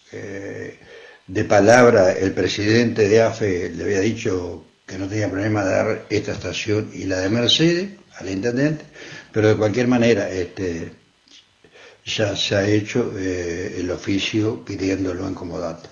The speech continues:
Así que bueno, esperemos que tengamos, este, suerte y podamos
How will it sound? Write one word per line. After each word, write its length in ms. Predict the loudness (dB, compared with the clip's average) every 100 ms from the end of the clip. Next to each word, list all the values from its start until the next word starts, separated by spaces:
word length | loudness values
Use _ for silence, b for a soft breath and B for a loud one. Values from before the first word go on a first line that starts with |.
| -10
Así 220 | -6 -4
que 120 | -2
bueno, 200 | -2 -4 B B
esperemos 480 | -10 -4 -2 0 -2
que 60 |
tengamos, 560 | -2 0 2 0 -2 -8 -16 B B B B B _
este, 540 | -16 -14 -10 -8 -8 -10 -14 -20 -16
suerte 480 | -6 -2 -2 -2 -2
y 200 | -2 -4
podamos 600 | -4 -4 -2 -4 -6